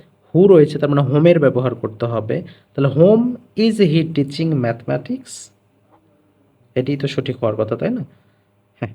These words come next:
এটাই তাহলে সঠিক উত্তর। A place where coins are made,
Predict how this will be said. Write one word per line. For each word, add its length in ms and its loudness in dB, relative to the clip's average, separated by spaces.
এটাই 260 -2
তাহলে 240 -2
সঠিক 440 -12
উত্তর। 300 -18
A 80 4
place 440 2
where 280 2
coins 300 4
are 200 2
made, 180 0